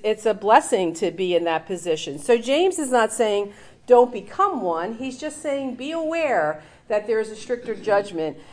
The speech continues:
uh, for teachers. Greater knowledge will mean greater responsibility. I think that's a Spider-Man, uh, uh, lo-, uh, quote, isn't it? Kind of like that, or gre-, "With great responsibility," or "With great power comes great responsibility," something like that.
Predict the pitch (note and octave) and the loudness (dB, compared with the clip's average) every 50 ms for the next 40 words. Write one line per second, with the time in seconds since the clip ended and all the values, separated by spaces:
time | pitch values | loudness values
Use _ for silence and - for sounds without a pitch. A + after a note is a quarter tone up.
0 | - - G3 F3 F3 F3 - - F#3+ F3+ F3+ - B3+ A#3 A3+ A#3 - E3 B2 C3+ | -8 0 4 4 4 4 2 0 -2 -2 -2 -2 -4 -4 -4 -4 -4 -4 -4 -6
1 | D3 - F#3+ G3 G#3 B3 B3+ C4+ C4 A#3+ A3+ G#3 G#3 G3 F3+ F3 F3 F3+ F3+ F3+ | -4 0 2 4 6 6 6 4 2 4 4 6 8 8 8 8 8 6 2 0
2 | - - F#3+ F#3+ F#3+ G3 F#3+ F#3 G3 G3+ G3 F#3+ F#3 F#3 F#3+ F#3+ - - F#3 F3+ | -8 -10 -4 0 4 4 4 4 4 2 2 2 2 0 0 -4 -4 0 2 2
3 | F#3+ G3 G3 F#3+ F#3 F#3 - - - F#3 E3+ E3+ E3+ - F3+ E3+ G3 G#3 G3 F3+ | 4 4 4 2 0 -2 -2 0 2 2 2 2 0 -4 -6 -2 2 4 4 4
4 | E3 D#3 A#2 F2+ - - - - - - - - - - - - _ - - - | 4 2 0 -4 -6 -12 -18 -20 -20 -20 -20 -20 -20 -20 -20 -20 _ -10 -8 -8
5 | - - C#4 C#4 - - F#3+ F#3+ - D#3+ E3 E3 - - - F#3+ G3 B3+ B3 B3+ | -6 -6 -4 -2 -2 -2 -2 -2 -2 -4 -6 -6 -10 -4 2 2 2 2 2 -2
6 | F#3+ D#3 C3+ C3 C3 - D#3 - - - - - - E3 D#3+ D#3+ D3+ D3 D3 D3 | -2 -2 -4 -4 -6 -8 -10 -14 -18 -20 -16 -10 -8 -4 -4 -2 -2 -2 -4 -6
7 | D3+ D3+ - - - - - - - - E3+ F3 G#3 F#3+ - - B2+ G2+ F#2+ - | -8 -12 -18 -20 -20 -20 -20 -20 -20 -20 -20 -20 -20 -20 -16 -14 -14 -14 -14 -14
8 | - - D#3 - F3 F3+ E3+ F3 E3+ E3+ F3+ D#3+ D#3+ D#3 D3 D3+ - - F#3 E3 | -16 -16 -8 -2 2 4 4 4 2 2 2 2 2 2 0 -4 -2 0 0 2
9 | D#3+ D#3+ E3+ E3+ E3+ G3+ G3+ G#3 G#3 G#3 - - F#3 F3 E3+ D#3+ D3+ D3+ D#3 D#3+ | 0 0 -4 -6 -6 -6 -6 -6 -6 -8 -8 -6 -6 -4 -4 -4 -6 -4 -4 -2
10 | D3 D3 C#3 - - D#3+ D#3 D#3 D3+ D3+ C#3 C#3 C#3+ - D#3+ E3 D#3+ - F3 E3+ | -2 -2 -2 -4 -6 -8 -8 -8 -8 -8 -8 -8 -8 -10 -10 -10 -8 -6 -4 -2
11 | F3+ F3+ E3+ - E3 E3 - - E3 D#3+ D#3+ - E3 E3 E3 E3+ E3+ E3+ F3+ F3 | -2 -4 -6 -8 -12 -12 -8 -6 -6 -6 -8 -10 -8 -6 -4 -4 -4 -4 -4 -6
12 | E3 D3+ D3 D3 D3 - F3 E3 E3 E3 - D#3+ D#3 D#3+ E3+ E3 E3 F3 D#3 D#3 | -6 -6 -8 -10 -10 -6 -6 -6 -6 -6 -6 -6 -4 -4 -6 -6 -8 -8 -10 -8
13 | - D#3+ D3+ - D3+ D3+ - D#3 D3+ D3+ - D#3 D#3 E3 E3 E3+ E3+ E3+ - D#3+ | -6 -8 -8 -8 -8 -10 -10 -8 -10 -10 -10 -10 -8 -8 -8 -8 -8 -8 -10 -10
14 | - D3 A2+ A#2+ A#2 - - - - | -8 -8 -10 -10 -10 -10 -12 -12 -12